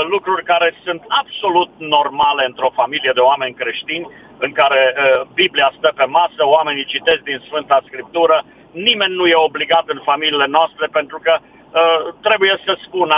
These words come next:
astăzi, ca reprezentant al comunității penticostale și al creștinilor evanghelici în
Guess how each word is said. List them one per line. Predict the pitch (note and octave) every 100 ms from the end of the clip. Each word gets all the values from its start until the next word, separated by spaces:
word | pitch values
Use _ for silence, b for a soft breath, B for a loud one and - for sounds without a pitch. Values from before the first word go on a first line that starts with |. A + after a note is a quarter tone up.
| D3
astăzi, | - C#3 C3 - -
ca | C#3+ C#3
reprezentant | D3 D3+ D3 D3+ E3+ D#3+ C#3
al | C#3 D3
comunității | C#3+ C#3+ D#3+ D#3 D3 C#3+
penticostale | D3 C#3 D3 D3 - E3 D3+ C#3
și | D#3
al | -
creștinilor | D#3+ - F#3 F#3 F3
evanghelici | E3+ E3 D#3+ D#3 D3
în | D3+